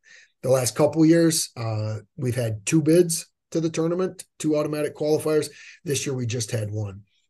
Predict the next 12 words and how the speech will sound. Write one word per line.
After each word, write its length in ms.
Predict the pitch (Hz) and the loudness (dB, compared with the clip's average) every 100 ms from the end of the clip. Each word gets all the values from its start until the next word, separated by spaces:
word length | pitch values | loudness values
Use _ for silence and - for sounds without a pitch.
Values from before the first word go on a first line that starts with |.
| _ _ _ _ _ | _ _ _ _ _
So 180 | - 151 | 0 2
the 120 | 143 | 4
negative 560 | 160 247 262 226 170 123 | 4 4 4 4 2 2
is 400 | 135 127 131 - _ - | -2 -2 -4 -6 _ -8
I 120 | 160 | -2
have 240 | 156 156 156 | 0 0 -2
to 160 | 143 | -6
schedule 800 | 107 - 156 135 127 131 120 - | -4 -6 -4 -4 -4 -4 -4 -6
all 280 | - 143 131 | -4 0 0
basically 420 | 120 123 123 123 | -2 -10 -10 -8
non-conference 640 | 117 117 110 117 110 110 - | -8 -8 -8 -8 -8 -10 -10
games. 440 | 92 87 - - | -12 -12 -12 -12